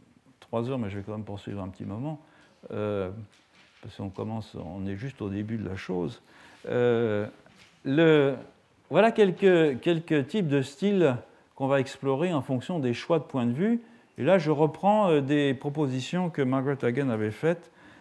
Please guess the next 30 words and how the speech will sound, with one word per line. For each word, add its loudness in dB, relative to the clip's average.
euh, 6
concernant, 0
euh, 0
quatre 2
styles, -2
qui -2
est 6
le 2
style 0
européen, 4
disons, 0
euh, 6
post-Renaissance, 4
c'est-à-dire 2
la 6
géo-, 2
la 2
géométrie -2
projective, -6
euh, -2
la, -4
la, -4
la -4
perspective -6
linéaire, -4
euh, -2
l'É-, -2
l'Égypte 0
ancienne, 0
euh, 2